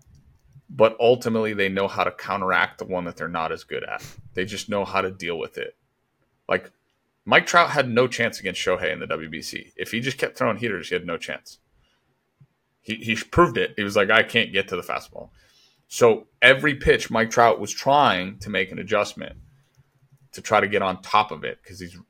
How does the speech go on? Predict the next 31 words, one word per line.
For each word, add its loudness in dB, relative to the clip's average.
like, -6
throwing -4
a -8
ninety-eight -4
or -12
ninety-nine -8
mile -8
an -10
hour -8
fastball. -12
That's 0
what -4
hitting -4
is, -6
guys. -4
Like, -6
so -2
if -6
I 0
was -4
facing -6
Josh 0
Hader, 0
I'd -4
have -4
to -16
try -2
to 0
convince -6
myself -4
within -4